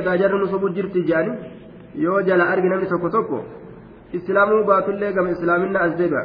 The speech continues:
Qalbiin isaa gaman as jallate jechuudha. Akka kijiboo jarri ta'an ni fahman akka hundattuu jechuudha.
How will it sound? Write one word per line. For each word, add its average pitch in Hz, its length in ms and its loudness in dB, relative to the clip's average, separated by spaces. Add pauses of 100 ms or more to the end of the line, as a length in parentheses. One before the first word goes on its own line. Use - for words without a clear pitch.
(100)
Qalbiin 170 280 0
isaa 185 220 -2 (720)
gaman 190 280 4
as 180 140 2 (100)
jallate 170 320 4
jechuudha. 117 280 -6 (200)
Akka 247 300 -2
kijiboo 214 480 4
jarri 196 320 2
ta'an 202 220 0 (360)
ni 220 160 -6
fahman 180 300 4
akka 165 180 -2
hundattuu 147 320 -2
jechuudha. 117 320 -6